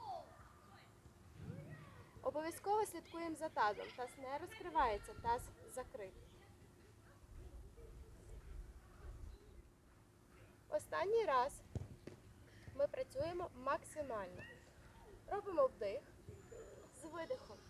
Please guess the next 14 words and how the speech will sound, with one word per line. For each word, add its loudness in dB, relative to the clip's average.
переносимо -2
вагу -10
наперед. 2
Можемо 4
опустити 0
коліно, -4
опустити 0
ногу 4
на 4
підйом. -10
Стопа 8
лежить 2
на -4
підлозі. -8